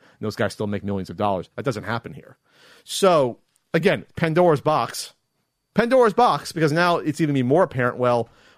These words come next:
well, wow, how come this player didn't play up to their standards? Or maybe they even, quote-unquote, point shaved, and now maybe they, maybe they w-, w-, usually would have won Ian three straight games out of five.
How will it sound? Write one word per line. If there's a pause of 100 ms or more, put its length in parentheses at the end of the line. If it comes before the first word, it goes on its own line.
well,
wow,
how
come
this
player
didn't
play
up (300)
to
their
standards? (240)
Or
maybe
they
even, (180)
quote-unquote,
point
shaved, (420)
and
now (240)
maybe
they,
maybe
they
w-,
w-,
usually
would
have
won
Ian
three
straight
games
out
of
five.